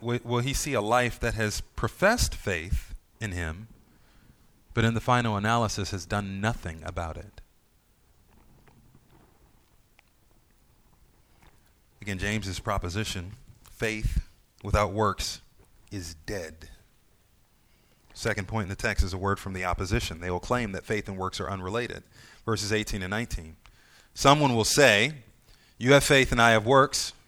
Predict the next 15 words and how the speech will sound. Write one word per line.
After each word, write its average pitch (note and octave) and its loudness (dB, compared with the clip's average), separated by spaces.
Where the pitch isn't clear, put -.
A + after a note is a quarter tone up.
"Show C3+ 6
me D#3 4
your D3+ 6
faith C#3+ 6
apart D3 10
from D3 -4
your C3+ 2
works, C3+ 4
and B2+ 6
I C3 12
will E3+ 8
show D#3 6
you C#3 6
my D#3+ 12
faith C#3 4